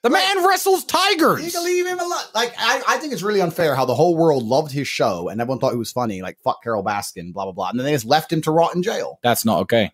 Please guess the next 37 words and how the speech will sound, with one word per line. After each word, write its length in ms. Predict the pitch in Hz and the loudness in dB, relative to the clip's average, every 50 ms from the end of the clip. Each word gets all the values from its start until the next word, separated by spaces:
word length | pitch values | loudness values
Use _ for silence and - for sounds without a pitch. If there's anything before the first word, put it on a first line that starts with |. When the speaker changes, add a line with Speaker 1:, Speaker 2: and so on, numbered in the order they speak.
| _ | _
Speaker 2:
That's 180 | - 208 185 175 | -2 -2 0 2
not 240 | 196 214 233 226 - | 2 2 2 2 2
cool 320 | - 190 180 156 123 110 | 0 0 2 2 0 -2
at 60 | 107 107 | -2 -4
all. 240 | 110 107 92 - 87 | -4 -4 -4 -6 -6
Speaker 1:
Nah. 260 | 87 87 87 87 87 - _ _ _ _ _ | -8 -8 -8 -8 -10 -10 _ _ _ _ _
Speaker 2:
So 520 | _ - 175 175 175 170 165 165 156 151 - _ _ _ _ - | _ 0 2 4 4 6 4 4 2 -2 -8 _ _ _ _ 0
I 80 | 139 156 | 2 4
wanna 260 | 175 226 269 285 285 | 4 4 4 4 4
get 160 | 220 190 170 | 2 0 2
Joe 200 | - 175 185 175 | 4 4 4 4
Exotic 400 | 165 139 - 147 135 104 113 - | 2 2 2 0 0 0 -4 -8
out. 200 | 95 76 65 50 _ _ _ _ _ _ _ | -10 -12 -14 -16 _ _ _ _ _ _ _
Speaker 1:
He's 220 | 101 131 165 151 143 | -2 0 2 2 4
an 100 | 156 156 | 4 4
honorary 480 | 147 151 143 127 120 110 101 95 95 | 4 4 4 6 6 6 4 4 2
G 180 | 85 82 95 92 | 0 -2 -2 -2
of 60 | 85 | -2
the 80 | 80 82 | -4 -6
week, 260 | 80 73 62 - - _ _ | -8 -10 -12 -14 -20 _ _
for 120 | - 90 | -14 -12
sure. 320 | - - 92 78 64 69 - | -10 -8 -8 -8 -10 -10 -10
Speaker 2:
He, 180 | - 160 185 185 | -8 -8 -6 -4
oh, 180 | - 147 147 147 | -4 -4 -2 -2
he's 200 | 123 180 180 - | 0 0 0 2
gonna 140 | 180 170 151 | 2 2 2
be, 100 | 151 143 | 0 -2
G-, 160 | 123 - - | -2 -6 -6
bro, 220 | - 147 139 120 101 | -2 -2 -2 0 -2
when 140 | 101 123 156 | -2 0 0
he's 140 | 214 - | 0 2
out 260 | 170 160 175 202 202 - | 4 4 4 4 2 0
and 80 | 147 | -2
he's 100 | 151 139 | 0 0
on 140 | 160 165 160 | 2 2 2
this 120 | 151 143 | 2 0
show, 400 | - - - 147 143 175 - - | 0 0 2 2 2 0 -2 -6